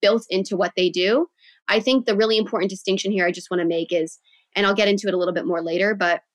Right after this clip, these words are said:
to know if it's a social enterprise or not, the question I ask myself is, would this company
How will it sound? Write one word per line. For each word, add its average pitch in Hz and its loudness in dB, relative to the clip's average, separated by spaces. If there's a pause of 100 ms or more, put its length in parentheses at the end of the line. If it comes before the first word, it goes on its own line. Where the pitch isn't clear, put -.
(100)
to 262 2
know 240 6
if 302 2
it's 320 2
a 254 0
social 208 0
enterprise 190 -2
or 175 0
not, 170 -2
the 202 -6
question 202 -2
I 196 2
ask 175 -2
myself 202 0
is, 180 -2
would 190 0
this 202 -2
company 202 -2